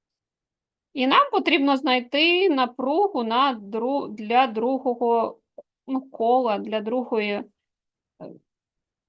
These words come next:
ділянки кола. Ну, просто для, щоб, е...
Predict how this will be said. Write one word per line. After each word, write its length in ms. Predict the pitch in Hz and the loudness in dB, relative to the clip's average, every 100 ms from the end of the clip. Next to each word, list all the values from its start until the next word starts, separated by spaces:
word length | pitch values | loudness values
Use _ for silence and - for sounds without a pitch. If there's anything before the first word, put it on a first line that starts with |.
| _ | _
ділянки 600 | 214 240 233 233 254 254 | 0 2 6 6 4 0
кола. 580 | 233 - 220 214 202 226 - _ _ _ _ _ _ _ _ _ _ _ _ | -4 0 2 2 0 -4 -10 _ _ _ _ _ _ _ _ _ _ _ _
Ну, 40 | 262 | -4
просто 280 | 233 226 | -2 -2
для, 280 | 208 240 233 - - - - 220 - _ 208 240 | 0 0 0 -6 -16 -18 -18 -20 -20 _ -20 -12
щоб, 360 | - 254 254 | 0 0 0
е... 520 | 233 226 214 208 208 | 0 4 4 4 4